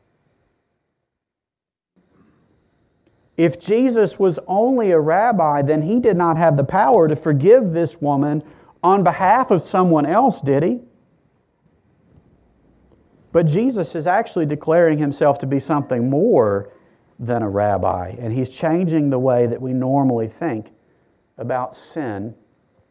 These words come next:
and repentance. And there's a hint of this in the Old Testament, in the story of David.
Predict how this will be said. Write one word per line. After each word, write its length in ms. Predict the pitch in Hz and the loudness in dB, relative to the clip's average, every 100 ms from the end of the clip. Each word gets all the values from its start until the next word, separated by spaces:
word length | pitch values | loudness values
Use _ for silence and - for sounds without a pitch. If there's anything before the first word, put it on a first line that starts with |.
| _ _ _ _ _ _ _ | _ _ _ _ _ _ _
and 160 | 131 117 | -10 -8
repentance. 840 | 110 - 170 - - - - - _ _ _ _ _ - | -8 -4 -4 -4 -10 -14 -20 -20 _ _ _ _ _ -4
And 80 | |
there's 200 | 135 147 | 0 2
a 80 | 165 | 0
hint 280 | 170 190 - | 0 -2 -2
of 120 | 135 | -2
this 280 | 117 107 - | -2 -4 -8
in 80 | 117 | -10
the 120 | 117 | -6
Old 280 | 135 151 143 | -2 0 0
Testament, 640 | 170 160 - 98 95 101 | -2 -4 -6 -12 -10 -10
in 60 | 107 | -12
the 60 | |
story 480 | - - 131 131 135 | -14 -8 -4 -4 -4
of 140 | 135 | -6
David. 480 | 135 135 120 92 - | -4 -4 -4 -10 -20